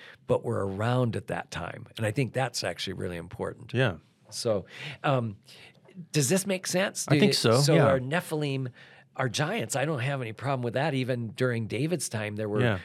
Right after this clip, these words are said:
Speaker 1: Goliath and
Speaker 2: Yeah, yeah.
Speaker 1: people like that. So
Speaker 2: Mm-hmm.
Speaker 1: they were tall.
Speaker 2: Yeah.
Speaker 1: Um, and even Goliath said to be about nine foot tall.
Speaker 2: Mm.
Speaker 1: That's pretty big. <laughs>
Speaker 2: Yeah, yeah, yeah.
Speaker 1: And I've always thought that if you've got a lot of big people around and they're strong and tough, like, like even Goliath,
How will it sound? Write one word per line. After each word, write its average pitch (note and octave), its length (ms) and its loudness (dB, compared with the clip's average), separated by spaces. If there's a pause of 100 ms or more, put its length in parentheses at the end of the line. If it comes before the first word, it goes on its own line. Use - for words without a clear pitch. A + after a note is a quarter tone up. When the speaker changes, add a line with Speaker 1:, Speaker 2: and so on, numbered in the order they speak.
(100)
Speaker 1:
Goliath G#2+ 680 0
and G#2 180 -4
Speaker 2:
Yeah, A#2 200 4
yeah. A2+ 80 4
Speaker 1:
people G#2 180 0
like G2 200 -4
that. B2 360 0
So - 160 0
Speaker 2:
Mm-hmm. A2 100 0
Speaker 1:
they A2 140 0
were G#2 300 0 (360)
tall. A#2+ 480 0 (120)
Speaker 2:
Yeah. G2+ 240 0 (100)
Speaker 1:
Um, A#2 360 0 (280)
and F3 160 0
even E3+ 280 -2
Goliath B2 360 -4
said G#2 280 0
to G2+ 60 -4
be A2+ 120 -2
about G2+ 380 -4
nine F#2+ 360 -4
foot - 300 -6
tall. G2 500 -4
Speaker 2:
Mm. G#2 220 -2
Speaker 1:
That's - 320 -4 (440)
pretty C3+ 220 2
big. C#3 420 2
<laughs> - 40 -12
Speaker 2:
Yeah, C3 180 4
yeah, A#2+ 440 4
yeah. A2 320 4 (120)
Speaker 1:
And F3 160 4
I've E3+ 140 2
always E3+ 300 4
thought E3+ 280 0
that C3+ 140 2
if A2+ 120 -8
you've A2+ 140 -6
got C#3 260 0
a B2+ 60 -2
lot A#2+ 240 -2
of F#2+ 180 -6
big B2+ 240 -6
people A2 320 -4
around G#2+ 500 -4 (260)
and A#2 120 0
they're G2 100 -4
strong A#2+ 600 -2
and G2 180 -8
tough, C#3+ 280 -4
like, G3+ 240 0
like G3+ 200 -4
even D3+ 260 -2
Goliath, G#2 500 -8